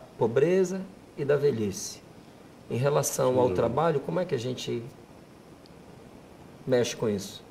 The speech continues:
Speaker 2: Bom, aí você tem que ter um certificado de garantia, porque, eh, como se mantém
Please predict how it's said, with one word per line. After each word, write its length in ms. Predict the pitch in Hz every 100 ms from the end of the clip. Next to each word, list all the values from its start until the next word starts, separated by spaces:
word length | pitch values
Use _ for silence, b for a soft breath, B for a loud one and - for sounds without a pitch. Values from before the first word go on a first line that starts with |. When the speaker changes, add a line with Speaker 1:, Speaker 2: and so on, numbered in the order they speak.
| - - - - -
Speaker 2:
Bom, 400 | 147 123 135 92
aí 120 | 73
você 360 | 90 92 - 104
tem 180 | - 113
que 80 | 120
ter 140 | 127
um 40 |
certificado 540 | 123 101 - 110 113 117
de 80 | 135
garantia, 720 | 165 175 160 - 147 120 98
porque, 500 | 113 95 - 101 90 B B B B -
eh, 280 | 98 95 90
como 180 | 151 156
se 120 | 151
mantém 720 | 156 123 110 135 143 139 117